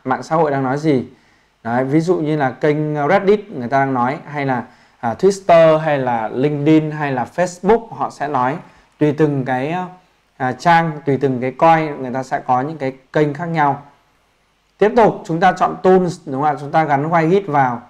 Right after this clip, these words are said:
à, không quan trọng lắm, được chưa ạ? À, chúng ta có thể, à, à, chọn là gì ạ? Historial, vâng, data. À, chúng ta xem xét lịch sử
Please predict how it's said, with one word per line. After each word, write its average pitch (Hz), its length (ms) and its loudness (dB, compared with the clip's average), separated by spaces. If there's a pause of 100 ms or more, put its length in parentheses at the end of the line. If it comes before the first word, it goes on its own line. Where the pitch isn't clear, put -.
(360)
à, 123 80 -12
không 151 240 -2
quan 151 120 0
trọng 127 220 0
lắm, 123 260 0 (140)
được 127 160 -10
chưa 165 120 0
ạ? 127 140 2 (680)
À, 131 140 -6
chúng 151 200 -6
ta 185 180 4
có 180 140 0
thể, 160 240 0
à, 120 200 -4 (480)
à, 135 140 0
chọn - 460 0
là 139 80 -2
gì 135 120 -2
ạ? - 160 0 (560)
Historial, 185 640 2 (440)
vâng, 127 400 2 (100)
data. 165 560 4 (460)
À, 139 80 -4
chúng 147 160 -4
ta 180 120 2
xem 190 220 2
xét 226 200 0
lịch 160 160 2
sử 117 300 0